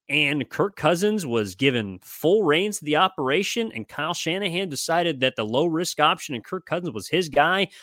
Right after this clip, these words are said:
and he decided he was gonna turn him into the quarterback that he wanted. He was gonna mold him into the guy that he needed for that offense. And I,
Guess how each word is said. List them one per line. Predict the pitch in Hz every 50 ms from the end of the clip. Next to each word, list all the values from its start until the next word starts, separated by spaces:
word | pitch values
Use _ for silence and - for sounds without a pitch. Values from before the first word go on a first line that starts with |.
| - _ -
and | 107 123
he | 165
decided | 165 143 131 - - 165 165 147 123
he | 127 165
was | 160 135
gonna | 135 113 104 92
turn | - - - 170 190 196
him | 156 175 170 156
into | 156 160 175 165 - 139 120 107 101 - - - _
the | - 107
quarterback | - - 170 196 202 185 170 175 180 175 -
that | 180 139
he | - 165 175
wanted. | 170 160 170 151
He | 139
was | 165 147
gonna | 151 131
mold | 117 113 117 131 147 170 190 202 190 156
him | 135 127 113 101
into | 104 113 117
the | 113 120
guy | 110 135 147 151 175 160
that | 139 123 -
he | - - 185
needed | 160 143 156 175 170 143 127 110
for | - - 127
that | 139 147 151 143
offense. | 151 175 175 - - 117 98 92 101 - - - _ _ _ _ _ _ _ _ _ _ _
And | - 175 180 180 180 180 180 175 170 175 160 - _ _ _ _ _ _ _ _ _ _ _ _ _ _ _ _
I, | - 117